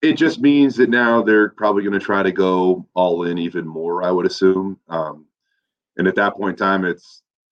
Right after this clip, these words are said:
I mean, what, what's gonna lure you there is N L, N I L opportunities 'cause they, uh,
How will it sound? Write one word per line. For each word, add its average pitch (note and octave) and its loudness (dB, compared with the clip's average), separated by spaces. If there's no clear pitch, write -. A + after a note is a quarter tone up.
I D#2+ -18
mean, E2+ -8
what, F2 -4
what's G2+ -2
gonna G2 2
lure G2 4
you F#2+ 0
there F#2+ 2
is D#2 -8
N E2+ -6
L, E2+ -6
N F#2 -6
I F2 -4
L F#2 0
opportunities D#2 -8
'cause E2 -12
they, F2 -2
uh, - -20